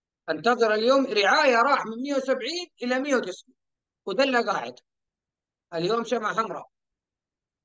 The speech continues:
لازم أنتظر اليومي يخترق. في حلول تدخل بعد الاختراق أو مع التلامس أو قبل الاختراق بشوية. صفر ستة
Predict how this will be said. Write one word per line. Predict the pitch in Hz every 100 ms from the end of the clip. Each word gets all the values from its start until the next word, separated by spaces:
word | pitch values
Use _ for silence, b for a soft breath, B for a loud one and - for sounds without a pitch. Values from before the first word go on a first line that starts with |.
| _ _ _ _ _ -
لازم | 185 269 240 233
أنتظر | 220 - 220 214
اليومي | 196 180 196 202 196 208 - _ _ _ _ _ _ _ _ _ _
يخترق. | 160 160 - 185 147 123 - _
في | _ 226 185
حلول | 220 214 151 143 _ _ _ _ _ _
تدخل | - 208 - 175
بعد | 185 190
الاختراق | 202 - 190 226 269 269 _
أو | 180 185
مع | 190
التلامس | 202 214 220 262 277 269 -
أو | 190
قبل | 202 190
الاختراق | 180 190 196 160
بشوية. | 139 117 98 90 _ _ _ _ _ _ _ _
صفر | - 240 208
ستة | - 233 233 240 233 220